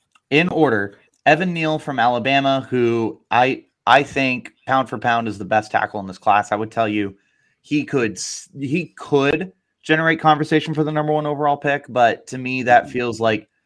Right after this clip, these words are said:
Speaker 1: a race between Aiden Hutchinson and Kayvon Thibodeaux, who we're all,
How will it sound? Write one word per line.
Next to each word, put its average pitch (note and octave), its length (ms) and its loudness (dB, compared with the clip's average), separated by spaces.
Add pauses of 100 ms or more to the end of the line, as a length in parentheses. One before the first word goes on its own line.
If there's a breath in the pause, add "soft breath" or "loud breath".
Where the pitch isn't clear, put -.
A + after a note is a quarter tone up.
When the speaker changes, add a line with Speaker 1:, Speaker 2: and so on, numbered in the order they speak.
(140)
Speaker 1:
a B2 100 0
race A#2+ 260 0
between B2 380 -6
Aiden A2+ 280 -4
Hutchinson G#2+ 800 -4
and G2+ 340 -4
Kayvon F2+ 380 -6
Thibodeaux, G#2 420 -4
who G2 120 -6
we're F#2 160 -2
all, F#2 340 -4